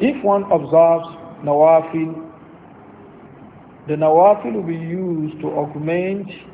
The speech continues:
the compulsory Salah. The Messenger of Allah, sallallahu alaihi wasallam, said, "On the day of Qiyamah, Allah will say to the angels, 'Unzuru hal li abdi min tatawwur.'"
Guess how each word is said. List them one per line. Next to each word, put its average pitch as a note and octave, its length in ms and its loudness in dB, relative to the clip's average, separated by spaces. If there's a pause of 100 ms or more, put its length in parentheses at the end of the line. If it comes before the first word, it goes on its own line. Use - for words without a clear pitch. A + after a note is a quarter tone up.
(840)
the D3 80 -6
compulsory D3+ 680 -2 (120)
Salah. C#3 420 -6 (2500)
The C3+ 60 -8
Messenger E3 380 2
of D#3+ 120 0
Allah, D3+ 380 2
sallallahu C#3+ 400 -2
alaihi C#3 160 -6
wasallam, D#3+ 340 -4
said, D#3 200 -2
"On C#3+ 120 -8
the C#3+ 60 -14
day E3 80 -2
of E3 120 4 (120)
Qiyamah, D#3 600 0
Allah D#3+ 360 0
will D3+ 220 -6
say E3 240 -4
to D#3 180 -8
the D3+ 220 -8
angels, D#3 420 -6 (760)
'Unzuru E3+ 920 0 (720)
hal D3+ 480 0 (580)
li D3+ 200 0 (100)
abdi E3+ 640 0 (260)
min E3+ 260 -2
tatawwur.'" D3 720 0